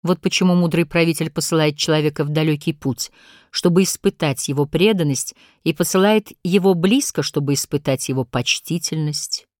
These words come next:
Дает трудное поручение, чтобы испытать его способности, задает ему неожиданные вопросы, чтобы испытать его сообразительность.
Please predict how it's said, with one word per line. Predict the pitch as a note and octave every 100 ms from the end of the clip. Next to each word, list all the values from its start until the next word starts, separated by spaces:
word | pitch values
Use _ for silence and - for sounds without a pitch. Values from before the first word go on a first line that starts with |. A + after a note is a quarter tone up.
| _ _ _ _ _ _ _ _
Дает | - G#3+ D4+ -
трудное | F4 F4+ C4+ A3
поручение, | F#3 G3 - E4 G3
чтобы | - D#3 C#3+
испытать | - D#3 D3 C#3+ -
его | C#3
способности, | C3+ - C3+ - E3 F#3 F3+ F3 - E3 - - _ _ _ _ _
задает | E3 C#3+ F#3 F3+ F3 E3 E3+
ему | A#3 B3+
неожиданные | D4+ D4 A#3 A3 C4 D#4
вопросы, | E4 E4 B3+ G3 -
чтобы | - G#3 G3
испытать | - - G#3 G3+ -
его | G3
сообразительность. | F#3+ - F#3+ F3+ F3+ F3+ F3 E3+ E3 E3+ -